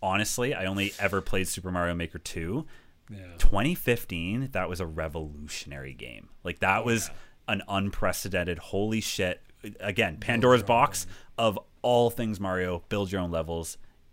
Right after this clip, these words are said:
Speaker 1: Go online and play whatever the fuck you want. Like,
Speaker 2: Can I, can I get that on Switch? I have two,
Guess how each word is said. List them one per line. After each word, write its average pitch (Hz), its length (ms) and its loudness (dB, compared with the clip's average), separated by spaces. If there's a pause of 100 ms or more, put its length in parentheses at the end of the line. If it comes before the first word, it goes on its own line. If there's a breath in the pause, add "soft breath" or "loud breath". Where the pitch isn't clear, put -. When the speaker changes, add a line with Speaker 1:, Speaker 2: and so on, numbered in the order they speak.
(320)
Speaker 1:
Go 110 160 4
online 90 420 2
and 80 80 -8
play 85 220 -6
whatever 76 200 -4
the 73 60 -14
fuck - 240 -10
you 80 80 -10
want. 82 300 -4
Like, 87 160 -8
Speaker 2:
Can 156 200 -6
I, 285 180 0 (340 loud breath)
can 151 120 -2
I 240 100 2
get 170 240 0
that 160 160 6
on 139 140 2
Switch? 131 380 -8
I 147 60 -6
have 175 280 -4
two, 101 360 -6